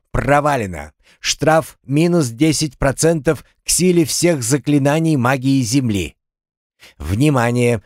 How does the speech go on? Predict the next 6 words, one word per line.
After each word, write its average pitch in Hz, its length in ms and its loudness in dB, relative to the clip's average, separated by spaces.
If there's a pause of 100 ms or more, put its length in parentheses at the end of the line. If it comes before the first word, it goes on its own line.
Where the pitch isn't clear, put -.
(120)
Дух 147 400 0
магистра 143 540 0
воздуха 147 500 0
был 160 320 0
уничтожен 147 800 0
проклятыми. 95 720 -2